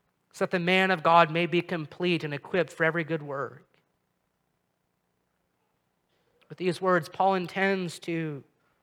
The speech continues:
cause Timothy and us to recognize the Word of God serves both to, to ground us in the truth of the gospel as well to, to spur us on to live life in light of the gospel.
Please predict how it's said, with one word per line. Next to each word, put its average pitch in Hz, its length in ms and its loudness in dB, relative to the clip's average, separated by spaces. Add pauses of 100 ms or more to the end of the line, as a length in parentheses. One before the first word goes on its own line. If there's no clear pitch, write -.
(400)
cause 190 380 4
Timothy 208 340 0
and 175 80 2
us 185 160 4
to 185 100 -4
recognize 180 540 0
the 175 120 -2
Word 180 200 2
of 180 100 0
God 180 280 8
serves 190 380 2
both 185 320 4
to, 175 220 -2 (720)
to 190 100 -2
ground 196 420 8
us 190 180 6
in 190 80 -4
the 185 100 2
truth 220 340 2
of 254 100 -2
the 214 100 2
gospel 165 440 4
as 180 120 0
well 214 280 10
to, 202 180 0 (360)
to 202 100 2
spur 202 340 4
us 190 100 2
on 226 240 8
to 208 120 0
live 185 360 4
life 202 340 6
in 208 100 0
light 220 220 8
of 240 60 6
the 185 80 2
gospel. 151 600 0